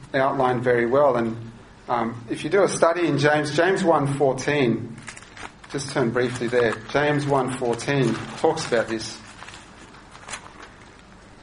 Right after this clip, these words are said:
It says, "But every man is tempted when he is drawn away of his own lust and enticed.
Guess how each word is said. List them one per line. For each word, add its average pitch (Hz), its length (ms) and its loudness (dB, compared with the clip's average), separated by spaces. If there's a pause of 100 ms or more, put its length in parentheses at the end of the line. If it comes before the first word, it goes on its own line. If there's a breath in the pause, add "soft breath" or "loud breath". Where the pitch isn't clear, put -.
(1080)
It - 60 -20
says, 135 240 0
"But 139 160 4
every 170 220 2
man 160 220 2
is 139 200 0
tempted 196 520 0
when 139 140 0
he 131 80 4
is 123 140 2
drawn 147 320 2
away 135 340 2
of 123 160 0
his 117 160 -2
own 151 240 2
lust 117 480 0 (380)
and 117 100 -8
enticed. - 680 -4